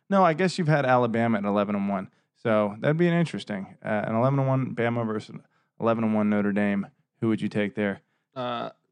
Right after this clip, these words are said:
Speaker 2: Notre Dame is not gonna go
Speaker 1: Probably go Bama.
Speaker 2: eleven and one. Okay. All right.
Speaker 1: Anyway.
Speaker 2: I, I got them winning Notre Dame game.
Speaker 1: I got them going in there. I see Shea Patterson tearing it up for a little bit. I think he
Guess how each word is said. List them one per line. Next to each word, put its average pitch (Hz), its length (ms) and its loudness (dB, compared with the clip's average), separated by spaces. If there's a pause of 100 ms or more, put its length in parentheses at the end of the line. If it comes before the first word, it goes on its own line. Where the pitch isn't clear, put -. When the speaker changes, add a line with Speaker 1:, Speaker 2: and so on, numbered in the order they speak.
(160)
Speaker 2:
Notre 160 220 0
Dame 135 360 -2 (520)
is 123 160 -10
not 113 160 -10
gonna 104 160 -8
go 101 80 -4
Speaker 1:
Probably 95 180 -4
go 101 120 -4
Bama. 92 100 -6
Speaker 2:
eleven 101 160 -6
and 98 100 -10
one. 82 180 -12
Okay. 170 280 -4 (880)
All - 80 10
right. 185 80 8
Speaker 1:
Anyway. 123 220 4 (140)
Speaker 2:
I, 180 120 0 (100)
I 202 120 4
got 220 200 4
them 185 180 6
winning 185 400 6
Notre 156 240 4
Dame 135 200 0
game. 117 180 -4
Speaker 1:
I 165 340 6
got 139 300 4
them 131 160 4
going 123 300 4
in 120 120 2
there. 120 260 2
I 120 160 2
see 123 360 0
Shea 123 260 0
Patterson 120 800 0 (420)
tearing 147 220 4
it 147 100 6
up 147 200 4
for 143 100 0
a 139 60 4
little 139 180 4
bit. 131 240 2 (400)
I 107 80 -4
think 110 320 -4
he 110 440 0